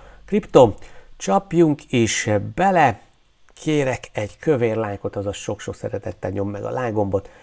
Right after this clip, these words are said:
Ezzel segíted ugye a YouTube algoritmusát, hogy minél több embernek megmutassa ezt a videót,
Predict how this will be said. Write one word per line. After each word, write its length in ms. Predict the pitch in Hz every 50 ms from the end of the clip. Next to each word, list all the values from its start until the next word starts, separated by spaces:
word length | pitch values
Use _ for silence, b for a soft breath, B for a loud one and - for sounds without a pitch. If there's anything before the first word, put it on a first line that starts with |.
| B B B B
Ezzel 340 | - 127 120 117 110 107 95
segíted 460 | - - 107 101 101 - - - -
ugye 140 | 95 95 92
a 40 |
YouTube 380 | 95 101 98 - - 107 110 120
algoritmusát, 680 | 117 107 107 104 98 - - 107 - - 98 95 -
hogy 80 | - 98
minél 260 | 101 101 98 98 92
több 180 | - - 92 92
embernek 400 | 92 95 92 92 92 90 - -
megmutassa 520 | - 92 92 95 - - 98 - - -
ezt 160 | - - -
a 40 | 170
videót, 360 | 175 202 165 135 117 107 B